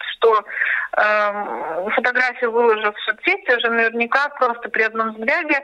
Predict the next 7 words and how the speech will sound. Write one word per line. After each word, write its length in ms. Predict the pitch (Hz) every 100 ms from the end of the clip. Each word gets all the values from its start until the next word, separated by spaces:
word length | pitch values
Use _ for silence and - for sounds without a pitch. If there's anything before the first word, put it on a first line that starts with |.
| - - - -
было 220 | 226 240
понятно, 500 | 233 240 294 285 226
что 200 | 220 208
это 220 | 214 208
из 120 | 202 -
Кота 260 | 208 208
Кафе. 460 | - 175 - 151